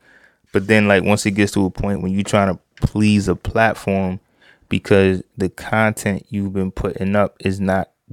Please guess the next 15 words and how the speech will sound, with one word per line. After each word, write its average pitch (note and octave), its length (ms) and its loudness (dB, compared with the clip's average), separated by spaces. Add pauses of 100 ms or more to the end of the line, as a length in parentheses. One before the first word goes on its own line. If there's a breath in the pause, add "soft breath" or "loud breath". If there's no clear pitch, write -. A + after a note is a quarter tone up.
doing G2+ 380 2
what F#2 220 -2
you G2 120 0
want F#2+ 300 -2
it - 120 -8 (120)
to E2+ 200 -10 (180)
do, A2 360 2 (2000)
then G#2+ 120 6
sometimes G#2 440 4
you G2 80 2
kinda G2+ 240 2
gotta E2+ 240 -2 (180)
think B2 220 2
about D#2 340 -2
that. - 220 -10